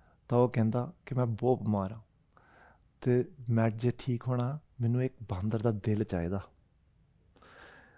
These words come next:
ਜੇ ਤੁਸੀਂ ਮੈਨੂੰ ਉਹ ਬਾਂਦਰ ਦਾ ਦਿਲ ਲੈ ਆਵੋਗੇ, ਮੈਂ ਫਿਰ ਠੀਕ ਹੋ ਜਾਊਂਗੀ।"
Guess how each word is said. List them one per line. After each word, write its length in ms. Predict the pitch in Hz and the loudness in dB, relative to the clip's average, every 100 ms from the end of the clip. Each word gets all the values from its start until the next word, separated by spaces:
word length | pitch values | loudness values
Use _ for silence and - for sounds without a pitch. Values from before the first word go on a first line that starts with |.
| - _ _ _ - | -20 _ _ _ -6
ਜੇ 160 | - | -2
ਤੁਸੀਂ 320 | 143 139 - 143 | 0 -2 0 2
ਮੈਨੂੰ 260 | 139 143 | 4 2
ਉਹ 400 | 147 123 113 139 113 _ - | 0 -2 -4 -6 -8 _ -18
ਬਾਂਦਰ 400 | - - 107 113 | -10 -4 -2 0
ਦਾ 120 | 127 135 | 0 0
ਦਿਲ 360 | 113 117 120 | 0 0 0
ਲੈ 120 | 120 | 0
ਆਵੋਗੇ, 400 | 104 104 120 147 156 _ - | 0 0 -2 -4 -6 _ -4
ਮੈਂ 160 | 110 110 | -2 0
ਫਿਰ 180 | - 127 | -2 -4
ਠੀਕ 260 | - 120 - | -2 -4 -2
ਹੋ 60 | 110 | -6
ਜਾਊਂਗੀ।" 320 | 98 98 101 | -6 -8 -10